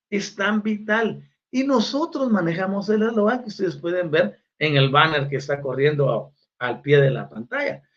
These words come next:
La clave de la vida es el entendimiento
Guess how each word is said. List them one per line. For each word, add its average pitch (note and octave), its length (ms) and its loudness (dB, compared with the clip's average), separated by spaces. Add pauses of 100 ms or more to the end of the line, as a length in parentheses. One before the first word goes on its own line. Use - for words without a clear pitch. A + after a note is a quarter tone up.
(240)
La F3+ 300 -2
clave A3+ 440 2
de F#3+ 120 -2
la D#3 180 0
vida A3+ 280 -2
es G#3+ 200 0
el G3 160 2
entendimiento D#3+ 1600 -2